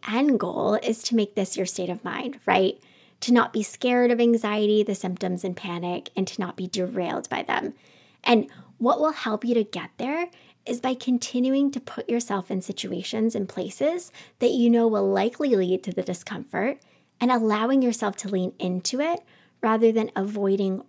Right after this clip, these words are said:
running, or fighting. This can look like saying to yourself, "I can feel this and still do blank.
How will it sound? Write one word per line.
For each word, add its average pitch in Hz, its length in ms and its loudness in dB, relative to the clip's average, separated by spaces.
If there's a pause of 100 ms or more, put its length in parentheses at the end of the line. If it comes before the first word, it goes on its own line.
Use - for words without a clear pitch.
running, 180 440 -4
or 190 80 -8
fighting. 180 640 -8 (760)
This 247 160 2
can 269 160 4
look 247 140 0
like 233 160 4
saying 185 320 0
to 240 120 -4
yourself, 247 520 -4 (640)
"I 247 80 0
can 277 160 4
feel 185 380 -2
this 453 420 -2 (100)
and 247 160 2
still 240 300 0
do 226 420 2 (140)
blank. - 460 -14